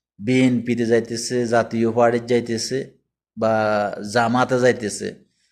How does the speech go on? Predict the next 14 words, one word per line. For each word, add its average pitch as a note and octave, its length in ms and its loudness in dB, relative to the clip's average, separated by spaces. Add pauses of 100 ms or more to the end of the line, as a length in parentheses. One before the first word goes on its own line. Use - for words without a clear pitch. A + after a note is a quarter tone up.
(220)
এরা C#3 240 4
কিন্তু E3 640 -2 (540)
ক্ষমতায় D3+ 540 6
আসার C#3 340 2
জন্য, D3+ 280 0
ক্ষমতায় C3 500 2
যাওয়ার C3+ 480 4
জন্য C#3+ 400 -2 (420)
এই C#3 100 -2
যে D3 120 0
ছাত্রলীগ C3+ 680 -2
পোলাপানগুলাকে A#2 720 0
ব্যবহার G2+ 400 0
করতেছে। G2 600 -10